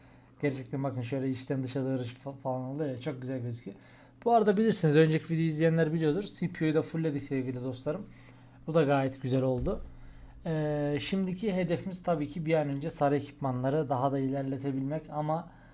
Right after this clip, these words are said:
e, ekipman konusunda şanssız mıyım yoksa normalde de gerçekten bu kadar mı oluyor? Yani bu kadar mı hızlı alınıyor onu bilmiyorum. E, bu kadar mı zor toplanıyor onu bilmiyorum yani.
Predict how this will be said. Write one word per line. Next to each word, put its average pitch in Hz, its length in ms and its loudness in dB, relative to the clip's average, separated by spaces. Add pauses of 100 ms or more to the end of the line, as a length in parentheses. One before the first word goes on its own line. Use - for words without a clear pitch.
(340)
e, 143 60 -8
ekipman 165 500 -4
konusunda 175 560 0
şanssız 165 460 -4
mıyım 170 240 2
yoksa 165 260 0
normalde 156 520 2
de 160 80 2
gerçekten 147 540 -2
bu 143 60 -6
kadar 143 320 4
mı 127 220 -4 (520)
oluyor? 139 540 -2 (160)
Yani 135 200 -4
bu 131 40 -10
kadar 147 280 2
mı 139 160 -2
hızlı 123 260 -4
alınıyor 131 360 -2
onu 143 240 -2
bilmiyorum. 143 640 0 (560)
E, 135 280 -4
bu 131 60 -8
kadar 139 260 0
mı 135 240 -2 (120)
zor 131 220 -4
toplanıyor 131 520 -4
onu 131 160 -4
bilmiyorum 120 540 -2
yani. 117 320 -6